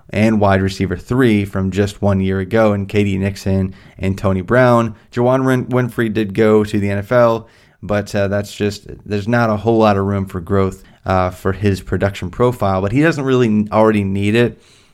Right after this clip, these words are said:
He's already above the seventieth percentile, uh, just for normal N F L prospects when you look at production profiles and things. So Laviska Shenault, another guy that I'm excited about, uh, to draft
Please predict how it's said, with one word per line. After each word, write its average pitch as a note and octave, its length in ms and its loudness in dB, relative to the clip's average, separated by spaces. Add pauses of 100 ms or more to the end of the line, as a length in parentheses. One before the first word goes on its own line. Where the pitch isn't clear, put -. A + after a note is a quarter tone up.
(140)
He's G#2+ 380 -2
already A#2+ 360 2
above G#2+ 240 0
the G#2 60 -4
seventieth A#2+ 480 0
percentile, A2 760 0 (240)
uh, - 80 -4
just G#2+ 240 0
for G#2 220 2
normal G#2 680 2
N G2+ 120 4
F G#2+ 100 0
L G2 100 2
prospects F#2+ 640 -2
when F#2+ 100 -2
you F#2+ 140 0
look F#2+ 160 -4
at F#2 180 -2 (240)
production G2 460 0
profiles F2+ 580 -4
and F#2+ 100 -6
things. - 280 -10
So F#2 200 -4 (180)
Laviska C3+ 420 0
Shenault, A2+ 500 -2 (400)
another A2+ 280 0
guy G2+ 500 0 (160)
that G2 100 -2
I'm G#2 180 2
excited G2+ 460 2
about, F#2+ 480 0
uh, F#2 200 -4
to G2+ 140 -6
draft G2 380 2